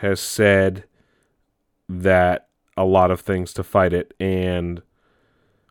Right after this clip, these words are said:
they said, quote, "Complaint does not specify the quality,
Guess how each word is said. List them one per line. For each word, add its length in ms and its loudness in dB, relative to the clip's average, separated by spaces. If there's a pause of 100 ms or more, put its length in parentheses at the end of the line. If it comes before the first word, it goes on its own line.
(160)
they 160 2
said, 340 0
quote, 460 2
"Complaint 560 -2
does 260 4
not 160 0
specify 340 -2
the 80 -2
quality, 560 4